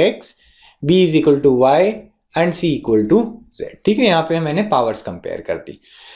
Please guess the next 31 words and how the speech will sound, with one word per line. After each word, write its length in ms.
तो 60
क्वेश्चन 320
में 160
ये 160
सब 340
क्वांटिटीज 540
के 100
बारे 260
में 120
आपको 220
मालूम 360
होगा, 360
A 240
जो 140
क्वांटिटी 520
है 80
उसकी 280
भी 120
डायमेंशंस 500
आपको 260
पता 240
होंगी 380
और 140
वो 160
जिन 200
अलग-अलग 500
क्वांटिटीज 600
पे 80
डिपेंड 360
करता 320
है 180